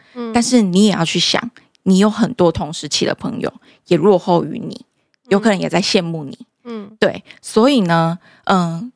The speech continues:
Speaker 2: 我们只要记得，凡事都有他自己的节奏，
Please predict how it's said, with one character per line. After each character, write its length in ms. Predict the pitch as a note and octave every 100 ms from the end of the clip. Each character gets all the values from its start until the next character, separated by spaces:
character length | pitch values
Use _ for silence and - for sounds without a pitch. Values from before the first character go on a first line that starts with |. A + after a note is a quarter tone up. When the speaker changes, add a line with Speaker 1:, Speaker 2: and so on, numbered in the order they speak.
| _ -
Speaker 2:
我 100 | F3+
们 140 | F3+
只 80 | F#3
要 100 | F3+
记 240 | - A3
得， 260 | - - -
凡 320 | - F3+ E3+
事 420 | G3 - C4+ - -
都 120 | G#3
有 120 | G3
他 280 | C#3+ - G3+
自 140 | F3+ A3
己 100 | D3
的 120 | G#2
节 260 | - - -
奏， 280 | - -